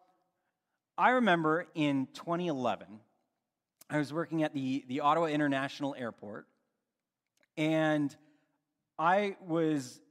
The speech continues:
not being maybe the best employee at the time because I was reading something, I can't remember, but I wasn't looking at customers entering the store. And somebody entered and put a hotel key card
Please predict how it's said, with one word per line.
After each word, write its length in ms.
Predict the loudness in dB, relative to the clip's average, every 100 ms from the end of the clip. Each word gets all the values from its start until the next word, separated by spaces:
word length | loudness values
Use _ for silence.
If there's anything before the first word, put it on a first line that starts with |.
| -8
not 340 | -2 -2 -2 -4
being 320 | -2 -2 -4 -6
maybe 300 | -6 -4 -6
the 80 |
best 260 | -2 -2 -2
employee 380 | -8 -8 -6 -8
at 80 | -10
the 80 |
time 400 | -8 -4 -4 -4
because 260 | -8 -10 -10
I 80 | -8
was 180 | -10 -18 _ _ _ -10
reading 460 | -6 -4 -2 -2
something, 540 | -4 -8 -8 -8 -8 -8
I 80 |
can't 220 | -8 -8 -6
remember, 340 | -6 -6 -8
but 120 | -4
I 100 | -4
wasn't 500 | -2 -4 -4 -8 -6
looking 320 | -6 -4 -4
at 120 | -6 -6
customers 420 | -8 -8 -12 -12 -10
entering 380 | -12 -12 -12 -14
the 60 | -16
store. 420 | -20 -18 -18 -20 _ _ _ _ _ -4
And 460 | 0 0 0 -2 -6 _ _ _ _ _ _ _
somebody 520 | -10 -4 -2 0 -2
entered 540 | 0 -2 0 -4 -4 -4
and 180 | -6 -6
put 220 | -4 -4
a 60 | -4
hotel 420 | -4 -4 0 0
key 240 | 0 -8 -8
card 380 | -4 -4 -4